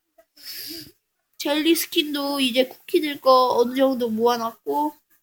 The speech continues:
음. 어, 다음 방송 예고는 그때 가서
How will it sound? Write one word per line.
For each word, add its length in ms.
음. 320
어, 540
다음 1040
방송 480
예고는 520
그때 300
가서 420